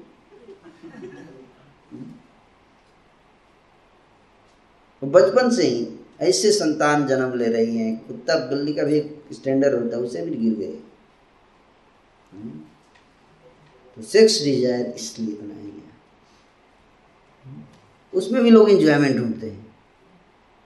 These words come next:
उसमें भी एंजॉय करना है। नाना प्रकार के परवर्जन्स, सेक्सुअल परवर्जन्स। नहीं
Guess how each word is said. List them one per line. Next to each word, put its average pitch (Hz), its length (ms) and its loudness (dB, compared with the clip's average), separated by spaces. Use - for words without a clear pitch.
उसमें 240 300 0
भी 247 160 6
एंजॉय 131 240 2
करना 101 380 -10
है। 95 100 -20
नाना 202 300 2
प्रकार 165 520 0
के 165 160 -10
परवर्जन्स, 120 920 -4
सेक्सुअल 135 520 -4
परवर्जन्स। - 1040 -10
नहीं - 3250 -16